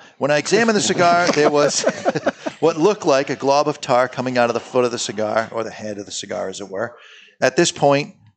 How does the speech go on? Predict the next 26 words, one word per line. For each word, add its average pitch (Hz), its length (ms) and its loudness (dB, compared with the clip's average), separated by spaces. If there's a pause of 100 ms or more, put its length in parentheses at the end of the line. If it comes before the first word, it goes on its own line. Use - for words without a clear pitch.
I 120 360 2
recut 160 420 0
the 135 60 -10
cigar 131 300 0
and 120 80 0
the 110 60 -2
taste 123 300 -4
got 117 200 0
better, 104 420 -2
but - 140 -8
maybe 139 280 -4
not 120 260 0
raisin 110 320 -2
toast. 101 380 -6 (340)
Finally, 180 320 2
my 147 140 4
question. 104 480 -4 (540)
Did 123 120 -2
I 185 100 4
do 196 120 -6
something 170 340 -2
wrong 143 220 0
to 123 60 -8
cause 127 300 0
the 117 180 -8
issue, 131 380 -4